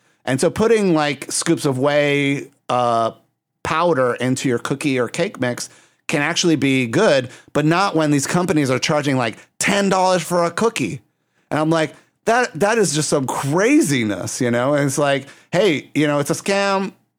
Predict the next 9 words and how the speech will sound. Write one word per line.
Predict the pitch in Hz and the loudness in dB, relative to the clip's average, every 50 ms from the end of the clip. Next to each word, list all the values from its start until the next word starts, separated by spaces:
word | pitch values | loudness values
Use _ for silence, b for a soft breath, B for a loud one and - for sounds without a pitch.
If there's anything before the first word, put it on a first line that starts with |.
| _ _ _ _ _ - - | _ _ _ _ _ -6 -4
It's, | 135 139 135 - - - - - - - _ - | -4 -4 -4 -4 -8 -8 -8 -8 -10 -12 _ -4
it's | 131 139 135 - - - - - | -4 -4 -4 -6 -10 -10 -10 -4
ma-, | 139 135 131 143 160 147 - - 139 135 135 | -4 -2 0 0 -2 -2 -2 -6 -8 -6 -4
get | - 156 147 - | -4 -4 -2 0
the | 139 | 0
money | 139 151 156 160 156 | 0 2 2 2 2
while | 143 147 135 | 2 2 0
you | 135 131 | 0 -2
can, | - - 240 233 220 208 202 196 196 196 185 | -2 -2 -2 0 0 0 0 0 0 -2 -4